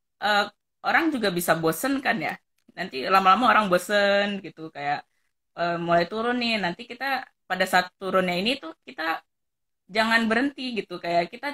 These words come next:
cari lagi apa sih yang dibutuhin sama orang-orang di sekitar gitu kan.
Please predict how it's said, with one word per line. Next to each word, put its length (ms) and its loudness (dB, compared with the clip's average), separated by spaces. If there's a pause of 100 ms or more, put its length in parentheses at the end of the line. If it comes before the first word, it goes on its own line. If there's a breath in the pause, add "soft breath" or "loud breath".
cari 180 0 (100)
lagi 220 2 (120)
apa 220 -4
sih 160 -6
yang 120 0
dibutuhin 400 0
sama 180 0
orang-orang 380 4
di 120 2
sekitar 400 -8 (120)
gitu 180 -12 (120)
kan. 140 -4